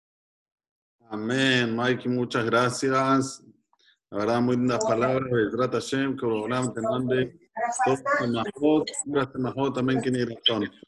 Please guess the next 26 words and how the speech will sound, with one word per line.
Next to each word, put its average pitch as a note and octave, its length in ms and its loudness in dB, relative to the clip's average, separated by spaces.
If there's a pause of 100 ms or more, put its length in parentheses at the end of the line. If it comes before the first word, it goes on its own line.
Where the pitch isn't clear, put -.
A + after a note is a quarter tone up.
(880)
Antes E3 380 4
de D#3 220 6
que, C3+ 300 2 (200)
eh, B2 280 0
salgamos, C3+ 760 4
quiero D3+ 180 8
anunciar D#3 720 6 (400)
que C3 100 0
Besat C3+ 420 4
Hashem, D#3+ 640 2 (340)
mañana C#3+ 600 8
Minha, D3 800 6
vamos C#3+ 280 2
a C#3 40 2
hacer C#3+ 220 2
a C#3+ 60 6
las B2+ 200 4
dos C#3+ 160 8
de C#3 80 6
la B2+ 160 4
tarde D#3 500 2 (460)
y A2+ 100 -8
se C3 140 -2
va C#3 140 4
a C#3+ 40 8
hacer D3 560 4